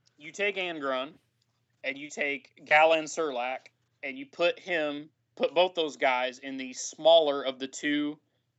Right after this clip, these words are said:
uh, tactical squads, the seventeen man. So you,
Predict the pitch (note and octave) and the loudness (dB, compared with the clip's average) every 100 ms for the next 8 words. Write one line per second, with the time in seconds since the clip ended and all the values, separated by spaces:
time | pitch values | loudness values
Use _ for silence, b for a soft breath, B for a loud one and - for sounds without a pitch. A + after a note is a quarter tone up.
0 | _ _ C#3 B2+ - D3 D3+ - F3 - | _ _ 4 4 2 -2 -2 -8 -14 -2
1 | F#3 F#3+ F#3+ - C3+ C3+ C3+ B2+ B2+ B2+ | 0 0 -4 -20 -12 -10 -8 -10 -10 -12
2 | B2+ - D3+ D3+ C3+ E3+ E3 E3 F3+ A3 | -12 2 2 2 -8 -6 -2 0 -2 -8
3 | _ _ _ - D3 C#3+ C#3 C#3 C#3 C3+ | _ _ _ -6 0 0 -2 -6 -8 -10